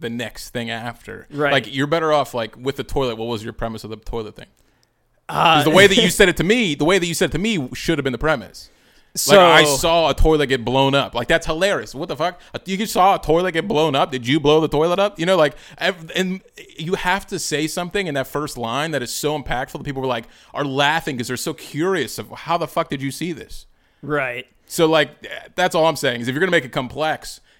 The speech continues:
Speaker 1: get some punchlines that are working before you, like, the more complex you get. 'Cause that's, like, complex jokes are, like, level, you know, that's, like, level four. Like,
Speaker 2: Yeah.
Speaker 1: focus on level one. That, that's,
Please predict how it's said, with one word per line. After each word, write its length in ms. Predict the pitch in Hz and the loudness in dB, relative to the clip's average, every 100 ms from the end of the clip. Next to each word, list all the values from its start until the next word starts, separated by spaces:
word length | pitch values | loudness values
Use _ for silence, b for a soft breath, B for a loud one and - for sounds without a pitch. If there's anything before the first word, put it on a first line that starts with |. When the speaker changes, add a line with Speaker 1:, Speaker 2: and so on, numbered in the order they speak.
| - | -8
Speaker 1:
get 140 | 180 | -6
some 140 | 170 123 | -6 -6
punchlines 480 | 156 139 143 135 | -6 -4 -6 -6
that 100 | 120 | -4
are 40 | 117 | -4
working 400 | 120 139 131 120 | -2 -2 -4 -6
before 320 | 117 127 131 | -6 -2 -2
you, 140 | 120 120 | -2 -4
like, 180 | 131 117 | -4 -4
the 80 | 120 | -4
more 240 | 120 127 120 | -2 -2 -2
complex 420 | 117 123 117 - | -4 -6 -6 -8
you 80 | 110 | -10
get. 400 | 120 123 - _ _ _ _ | -6 -6 -8 _ _ _ _
'Cause 160 | 139 117 | -8 0
that's, 240 | 143 151 | 2 2
like, 320 | 139 117 110 - - _ _ _ _ _ - - | -2 -4 -6 -16 -20 _ _ _ _ _ -20 -8
complex 600 | 143 143 143 160 151 - | -4 -4 -4 -6 -6 -8
jokes 560 | 117 135 156 - - - | -2 0 -2 -6 -16 -6
are, 220 | 123 123 | -4 -2
like, 200 | 123 117 | -4 -4
level, 640 | 127 131 120 117 117 110 - 117 - | -4 -4 -6 -10 -12 -16 -18 -20 -14
you 160 | 139 | -8
know, 180 | 143 147 | -4 -4
that's, 160 | 143 139 | -4 -4
like, 100 | 131 | -2
level 220 | 135 117 | -2 -4
four. 460 | - 117 110 - - - | -6 -10 -10 -14 -18 -8
Like, 180 | 147 131 | -4 -4
Speaker 2:
Yeah. 120 | - - | -8 -10
Speaker 1:
focus 260 | - 190 185 | -2 -2 0
on 100 | 175 | 0
level 380 | 156 143 127 120 - | 0 0 -4 -8 -8
one. 500 | 120 127 123 98 95 _ | -2 0 0 -6 -18 _
That, 260 | 139 139 - | -8 -8 -6
that's, 400 | 135 135 - | -8 -8 -12